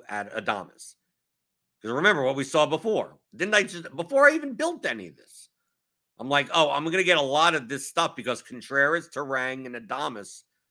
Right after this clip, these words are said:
at s-, are well projected at scarce positions for their, for their price." Right? 'Cause it's hard to replace a, a, a second baseman that, that has an eight-point projection because at twenty-seven hundred, I mean,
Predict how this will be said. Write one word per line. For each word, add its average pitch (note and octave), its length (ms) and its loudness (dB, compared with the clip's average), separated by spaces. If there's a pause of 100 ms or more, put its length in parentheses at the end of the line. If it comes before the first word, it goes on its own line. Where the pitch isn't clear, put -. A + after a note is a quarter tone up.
(200)
at B2+ 120 -2
s-, - 180 -10 (160)
are B2 300 0 (160)
well E3 360 4
projected D3 560 0
at A#2+ 160 -6
scarce C3 380 -4
positions G2+ 500 -14
for F#2+ 140 -18
their, F2+ 160 -14 (240)
for G2 100 -14
their F2+ 140 -12
price." - 480 -18 (2000)
Right? A2 200 -2
'Cause A#2+ 140 -8
it's A2+ 140 -10
hard G3 240 6
to F3 100 2
replace F3+ 460 0
a, C#3 420 0
a, C3+ 40 -10
a B2+ 40 -4
second C#3+ 300 -2
baseman D#3 340 -2
that, G#2+ 200 -8
that A2+ 120 -2
has A2+ 140 -4
an A#2+ 80 -8
eight-point B2 360 -6
projection G#2 540 -6
because G#2 380 -10 (580)
at - 140 -10
twenty-seven E3+ 560 0
hundred, C3 500 -2
I A#2+ 80 -10
mean, A#2 360 -8